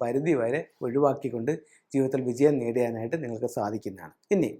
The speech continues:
മറ്റൊരു കാര്യം, ഈ രണ്ട് സെപ്റ്റിക് ടാങ്കും ഇല്ല, ഇതും ഇല്ല. പക്ഷേ എന്ന് പറഞ്ഞു കഴിഞ്ഞാൽ പല കാര്യങ്ങളും കപ്പിനും ചുണ്ടിനും ഇടയ്ക്ക് വെച്ച് നമുക്ക് കിട്ടാതെ പോകുന്നുണ്ട്. അതെന്താണ്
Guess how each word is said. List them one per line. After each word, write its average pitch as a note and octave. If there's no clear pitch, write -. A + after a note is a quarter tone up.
മറ്റൊരു G#3
കാര്യം, A2
ഈ -
രണ്ട് F#3+
സെപ്റ്റിക് F3+
ടാങ്കും F#3
ഇല്ല, B2+
ഇതും C3+
ഇല്ല. G2+
പക്ഷേ D#3+
എന്ന് F3+
പറഞ്ഞു D#3
കഴിഞ്ഞാൽ D#3
പല E3
കാര്യങ്ങളും C#3
കപ്പിനും F#3+
ചുണ്ടിനും D3+
ഇടയ്ക്ക് B2
വെച്ച് A2
നമുക്ക് A2+
കിട്ടാതെ F3
പോകുന്നുണ്ട്. G2+
അതെന്താണ് F3